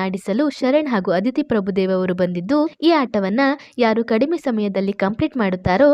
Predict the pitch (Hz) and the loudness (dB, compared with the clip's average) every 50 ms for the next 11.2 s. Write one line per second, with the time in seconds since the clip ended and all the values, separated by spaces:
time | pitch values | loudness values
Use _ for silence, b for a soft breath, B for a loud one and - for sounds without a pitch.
0 | 262 277 311 311 302 240 226 190 185 196 294 320 320 330 B B B B - 320 | 6 4 4 2 2 2 0 0 0 2 2 2 2 2 B B B B -4 -2
1 | - 339 339 330 339 311 - 254 226 220 190 185 190 196 - 214 214 262 269 269 | 0 0 0 0 -2 -2 -2 -2 -2 0 0 0 -2 0 0 0 2 2 2 2
2 | 233 220 202 - 196 185 190 185 185 - 180 180 180 180 185 - - - 214 202 | 0 -2 0 0 -2 -2 -2 -2 -2 0 0 0 0 0 -2 -2 -2 0 0 0
3 | 196 196 202 214 226 B B B B B - 254 294 294 - 359 339 - - 262 | 0 0 -4 -4 -6 B B B B B -2 -2 -2 0 0 -2 -2 -2 -2 -2
4 | 208 214 196 208 202 202 202 214 254 - - 302 285 285 - 208 208 - 190 202 | -2 -2 -2 -2 -4 -2 -2 -2 -4 -4 -6 -6 -6 -4 -4 -4 -2 -2 0 2
5 | 262 294 285 302 B B B B - 294 302 302 339 320 - - - 202 196 185 | 2 2 2 0 B B B B -2 -2 0 0 -2 -6 -6 -4 -4 -4 -2 -2
6 | 208 214 220 - - 233 226 262 269 311 311 - 226 190 - 196 190 190 190 190 | -2 -4 -4 -2 -2 0 0 2 2 0 0 0 -2 -2 -2 -2 -2 -2 -2 -2
7 | 185 185 196 285 294 285 302 B B B B - 269 269 311 311 339 330 - - | -2 -2 0 0 0 0 0 B B B B -2 0 0 0 0 -2 -6 -4 -4
8 | 240 208 202 202 196 190 190 190 185 226 294 277 285 - - 294 311 311 294 254 | -4 -2 -2 -2 -2 -2 -4 -4 -4 -2 -4 -4 -4 -4 -2 0 0 0 0 0
9 | 233 214 196 202 190 190 190 - 277 277 285 B B B B B B _ - 269 | -2 -2 -2 -2 -4 -4 -2 0 0 0 -2 B B B B B B _ 0 0
10 | 269 - 359 320 330 320 285 233 214 202 196 202 202 196 185 175 254 269 - 311 | 2 2 0 2 4 2 2 2 2 0 0 0 0 2 2 0 0 2 2 2
11 | 269 226 208 202 | 2 2 2 0